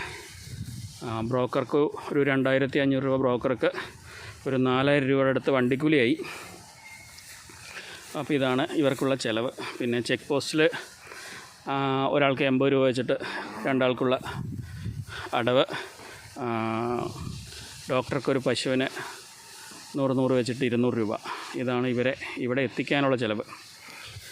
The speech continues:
പിന്നെ തമിഴ്നാട് ചെക്ക് പോസ്റ്റിൽ ഒരു അമ്പത് രൂപ കൈക്കൂലി. അതാണിപ്പോൾ മൊത്തത്തിൽ ഇവരിങ്ങോട്ട് എത്തിക്കാനുള്ള ചിലവായത്.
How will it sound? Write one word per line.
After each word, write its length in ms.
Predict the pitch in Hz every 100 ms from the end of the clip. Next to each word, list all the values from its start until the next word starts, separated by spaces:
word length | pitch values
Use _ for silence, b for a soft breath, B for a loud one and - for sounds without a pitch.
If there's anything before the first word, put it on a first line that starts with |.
| B
പിന്നെ 160 | 131 127
തമിഴ്നാട് 420 | 127 127 139 151
ചെക്ക് 200 | 147 -
പോസ്റ്റിൽ 260 | 147 - 143
ഒരു 80 | 143
അമ്പത് 300 | 127 120 107
രൂപ 140 | 98 - B B B B B B B B - -
കൈക്കൂലി. 340 | 135 - 123 113 170 - - - - - - - 131
അതാണിപ്പോൾ 380 | 120 117 160 147
മൊത്തത്തിൽ 340 | 139 127 165 - 151
ഇവരിങ്ങോട്ട് 420 | 139 131 139 135
എത്തിക്കാനുള്ള 440 | 123 131 123 131
ചിലവായത്. 480 | 151 135 127 107